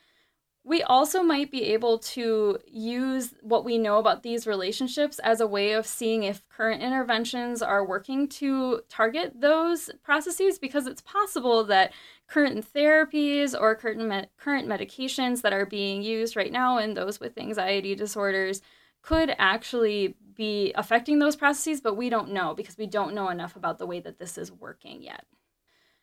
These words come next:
Typically, we are studying everyday people in our lab. The reason why we do study everyday people in our lab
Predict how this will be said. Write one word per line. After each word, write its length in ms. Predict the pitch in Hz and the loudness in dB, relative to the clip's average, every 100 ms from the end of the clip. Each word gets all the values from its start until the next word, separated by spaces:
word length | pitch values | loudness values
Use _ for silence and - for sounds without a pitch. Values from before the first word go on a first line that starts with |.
| _ - | _ -8
Typically, 440 | 359 466 453 415 | -2 2 4 4
we 100 | 330 | 6
are 80 | 302 | 2
studying 440 | - 262 262 262 | 2 0 2 2
everyday 480 | 208 214 254 220 190 | 0 0 0 0 -2
people 480 | 190 180 175 185 180 | -4 -10 -6 -4 -2
in 100 | 185 | -2
our 160 | 185 | -2
lab. 540 | 196 - - - 262 285 | -2 -4 -6 -4 -4 -4
The 100 | 302 | -2
reason 340 | 339 349 392 | 0 0 0
why 200 | 269 220 | 0 0
we 180 | 220 208 | -2 -6
do 180 | 196 190 | -6 -8
study 400 | 196 214 214 220 | -2 -2 0 0
everyday 460 | 202 202 202 180 | -2 -4 -6 -8
people 400 | 190 - 196 202 | -10 -14 -12 -6
in 140 | 214 226 | -4 -2
our 200 | 233 240 | 0 0
lab 440 | 247 247 277 277 | 0 0 0 -2